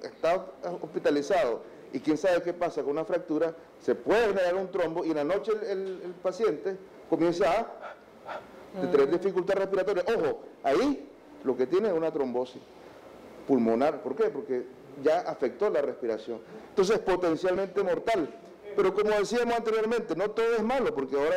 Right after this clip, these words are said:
Speaker 1: ya tenemos las herramientas que nos ayudan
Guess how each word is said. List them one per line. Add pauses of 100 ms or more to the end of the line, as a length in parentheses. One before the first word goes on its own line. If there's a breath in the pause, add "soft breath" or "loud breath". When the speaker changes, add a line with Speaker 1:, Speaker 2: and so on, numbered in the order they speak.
Speaker 1:
ya
tenemos
las
herramientas (720)
que
nos
ayudan